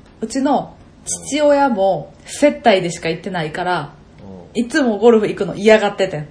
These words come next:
Speaker 1: 接待やから。
Speaker 2: あー、そうなんや。うん。
Speaker 1: そう、あー、今日も接待で行かなあか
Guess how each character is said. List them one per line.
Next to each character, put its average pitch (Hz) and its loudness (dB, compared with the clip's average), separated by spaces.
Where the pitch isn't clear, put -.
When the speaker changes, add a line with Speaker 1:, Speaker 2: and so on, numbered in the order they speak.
Speaker 1:
接 - -2
待 147 -2
や 107 -4
か - -4
ら。 101 -2
Speaker 2:
あ 101 -8
ー、 - -
そ 117 -6
う 98 -8
な 85 -14
ん - -18
や。 78 -20
う 90 -16
ん。 - -20
Speaker 1:
そ 185 -10
う、 - -4
あ 175 -4
ー、 - -4
今 190 -2
日 190 -10
も 185 -8
接 185 -6
待 175 -2
で 170 -8
行 165 -10
か 180 0
な 165 -4
あ 160 -8
か 160 -10